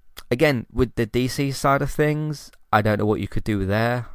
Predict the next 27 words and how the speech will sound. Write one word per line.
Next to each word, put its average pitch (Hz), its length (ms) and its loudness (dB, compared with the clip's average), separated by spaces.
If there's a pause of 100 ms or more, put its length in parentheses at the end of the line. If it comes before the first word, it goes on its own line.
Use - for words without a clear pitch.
(240)
Um, 98 480 0
'cause 123 180 2
the 120 220 2
interesting 135 400 -4
thing 110 360 -2
with 107 300 -2
the, 101 460 -2
uh, 95 320 0
D 104 160 -2
C 113 180 -4
games, 92 600 -4 (1000)
and 104 160 0
at - 80 -6
least 101 220 -4
most 107 280 2
of 98 60 -4
the 95 100 -2
Lego 95 280 0
Marvel 101 340 0
games, 92 380 -4 (420)
they're 110 160 4
just - 240 -2
random 104 440 2
storylines 90 760 -4 (320)
of 92 140 -2
stuff. - 560 -6 (680)
Um, 98 580 0